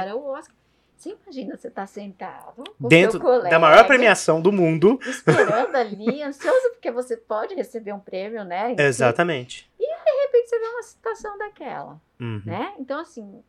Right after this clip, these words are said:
Speaker 1: foi, é,
Speaker 2: Que na-,
Speaker 1: e
Speaker 2: é.
Speaker 1: frustrante até pra quem, assim, pra,
Speaker 2: É.
Speaker 1: justamente pra quem gosta muito do Oscar,
Speaker 2: É.
Speaker 1: só se falou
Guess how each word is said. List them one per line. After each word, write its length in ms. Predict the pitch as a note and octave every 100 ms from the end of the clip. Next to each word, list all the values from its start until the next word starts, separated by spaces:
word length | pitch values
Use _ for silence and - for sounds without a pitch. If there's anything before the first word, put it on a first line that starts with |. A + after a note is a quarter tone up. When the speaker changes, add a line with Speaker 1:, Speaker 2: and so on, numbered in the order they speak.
| _ _
Speaker 1:
foi, 460 | A#3 F#3 F#3+ G#3+ D#4 G#4+ _ _ _ _ _ - -
é, 60 | F3
Speaker 2:
Que 120 | E3+
na-, 180 | D#3 C4+
Speaker 1:
e 80 | - - _ -
Speaker 2:
é. 180 | B2+ -
Speaker 1:
frustrante 680 | A#4 - D4+ E4 E4 D#4+
até 240 | C#4+ C#4+ C4+
pra 160 | D4+ C#4+
quem, 400 | D4 C4+ B3 -
assim, 240 | G3+ B3+ G#3
pra, 120 | B3+ C3+
Speaker 2:
É. 260 | B2 A2+ _ _
Speaker 1:
justamente 460 | F#3 B3+ D4 G#3+ G#3
pra 100 | G3
quem 260 | - A3+
gosta 640 | G3 D#3+ F#3+ C#4 C#4+ - G#3
muito 300 | F#3+ F#3+ F#3+
do 160 | F3
Oscar, 480 | E3 F3+ D4 _ - -
Speaker 2:
É. 220 | C3 A#2 -
Speaker 1:
só 200 | - F4+
se 160 | -
falou 580 | E4+ F#4 E4 C4 C#4 B4+